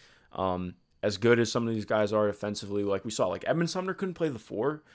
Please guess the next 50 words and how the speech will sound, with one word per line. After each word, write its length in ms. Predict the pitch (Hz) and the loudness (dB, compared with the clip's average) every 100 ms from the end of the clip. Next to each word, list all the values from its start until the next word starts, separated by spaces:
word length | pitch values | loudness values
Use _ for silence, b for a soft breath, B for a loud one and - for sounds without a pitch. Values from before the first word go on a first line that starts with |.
| b | b
That's 180 | - - | -12 -4
asking 400 | 107 120 - 127 | -4 -2 -4 -2
way 120 | 127 | -2
too 140 | 135 131 | -2 -4
much. 400 | 123 113 - - b b b b | -2 -2 -4 -10 b b b b
Even 260 | 127 135 139 | 0 4 4
if 280 | 135 - - _ - | 2 -4 -16 _ -6
you 140 | 110 | -4
could, 220 | 113 101 - | -4 -6 -8
you 120 | 104 | -6
could 100 | 104 | -2
make 180 | 101 101 | -2 0
some 180 | 110 98 | -2 0
argument 360 | 107 113 117 | 2 2 0
that 100 | 113 | -2
he's 120 | 113 | -2
a 40 | 107 | 2
better 240 | 113 120 | 2 2
defender 320 | 113 110 117 | 0 -2 -2
than 120 | 110 104 | -2 -4
T 140 | 101 | -4
J 100 | 101 | -6
Warren. 240 | 95 98 | -6 -6
I 60 | 95 | -6
don't 100 | 98 | -4
know 80 | 98 | -6
if 100 | 107 | -8
I'd 80 | 101 | -8
make 180 | 95 | -8
that 100 | - | -6
argument. 320 | 104 101 95 107 | -4 -4 -6 -8
It's 100 | 107 | -8
just 180 | 101 - | -8 2
off 180 | 110 110 | 2 2
the 60 | |
top 220 | 104 104 | 2 2
of 20 | 104 | 2
my 100 | 92 | -2
head. 300 | 92 85 - B B B B | -2 -4 -8 B B B B
Um, 340 | - 95 90 - _ _ _ _ _ _ _ - - _ - | -4 -4 -4 -10 _ _ _ _ _ _ _ -20 -20 _ -12
having 460 | - 120 131 127 | 2 4 4 2
T 220 | - 127 | -2 -4
J 120 | 120 120 | 2 2
Warren 280 | 117 120 | 4 4
be 100 | 113 | 4
six-foot-eight 760 | 107 - 113 - 104 104 104 - | 0 -2 -4 -2 2 2 0 -4
with 180 | 98 107 | -8 -8
a 60 | |
plus 300 | - 110 107 | 0 2 2
wingspan 600 | 101 101 98 98 95 92 | -2 -6 -6 -6 -4 -6